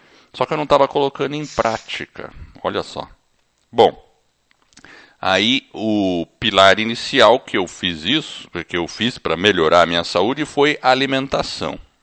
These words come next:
Foi a alimentação. Eu comecei a mudar a minha alimentação. Depois a gente pode até fazer um, um podcast mais detalhado sobre a nossa alimentação.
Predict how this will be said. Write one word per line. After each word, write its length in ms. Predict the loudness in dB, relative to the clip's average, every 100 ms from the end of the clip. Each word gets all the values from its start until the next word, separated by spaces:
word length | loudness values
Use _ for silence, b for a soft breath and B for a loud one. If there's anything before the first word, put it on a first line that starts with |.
| _
Foi 200 | -12 -6
a 40 |
alimentação. 680 | -4 -4 -6 -8 -10 -12 -16 -18 -18
Eu 80 | -14
comecei 420 | -12 -12 -10 -8
a 60 |
mudar 340 | -6 -6 -2 -2
a 40 |
minha 160 | 0 -4
alimentação. 600 | -4 -6 -6 -6 -6 -6
Depois 260 | -6 -6
a 20 | -8
gente 100 | -4
pode 180 | -6 -4
até 100 | -6
fazer 280 | -4 -4
um, 200 | -4 -4 -8 B B B B B B
um 180 | -14 -14 -12
podcast 760 | -6 -6 -6 -6 -6 -6 -12 -12
mais 520 | -6 0 2 2 0
detalhado 640 | -2 -4 -4 -2 -2 -2 -6
sobre 560 | -8 -6 -4 -6 -10 b b b b b _ _ _
a 120 | -2
nossa 560 | 0 2 0 -2 -6 -6 -4
alimentação. 840 | -4 -2 -4 -6 -6 -8 -10 -10